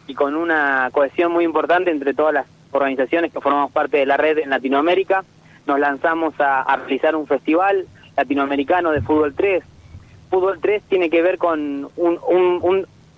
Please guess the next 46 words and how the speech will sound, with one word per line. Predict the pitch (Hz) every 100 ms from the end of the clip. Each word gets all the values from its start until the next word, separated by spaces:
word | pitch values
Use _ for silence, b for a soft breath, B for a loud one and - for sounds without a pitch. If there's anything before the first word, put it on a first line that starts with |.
| - -
otro | 202 202
lado | 208 185 147
del | 139 139 135
deporte, | 135 139 131 -
en | 139
otro | 156 156
lado | 165 156
del | 151
fútbol | 185 190 185
que | 147
tiene | 147 151
que | 151
ver | 151
con | 147
el | 135
valor | 131 135 143
social, | 147 - - 185 165 B B -
donde | 139 139
respetemos, | 135 - 135 151 147 139 - B B -
eh, | 135 135
distintas | 131 131 160 160
cuestiones | 151 139 180 170
de, | 147 143
de | 131
juego | 127 147 143
limpio, | 180 185 156 147
de | 135
respeto, | 127 170 165 143
de | 139
inclusión | 131 131 - 143 147 B B -
social, | 127 - 180 180 151
de, | 135 127 117 120 - -
de |
incluir | 143 143 196
también | 190 175 180
a | 170
las | 156
mujeres, | 151 143 208 190 156
¿no? | 175 233 - - B B -
La | 143
metodología | 143 - 143 143 165 165
que | 151
propone | 139 135 156 151
este, | - 135 135
este | - 147
evento | 170 175 175 175